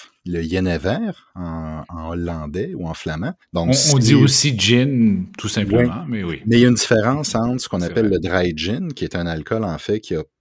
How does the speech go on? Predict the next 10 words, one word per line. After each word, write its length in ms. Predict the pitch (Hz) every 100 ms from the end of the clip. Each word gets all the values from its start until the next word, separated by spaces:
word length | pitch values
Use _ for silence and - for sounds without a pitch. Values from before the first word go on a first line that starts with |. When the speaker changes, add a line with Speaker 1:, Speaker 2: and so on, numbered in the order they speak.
| _ -
Speaker 1:
très 180 | 110
peu 160 | 101 87
de 60 | -
sucre, 260 | - - -
qui 160 | -
est 80 | 82 _
distillé 680 | 85 80 - - 87 90 98
très, 260 | - - 101
très 260 | - 82
sec, 320 | - - 175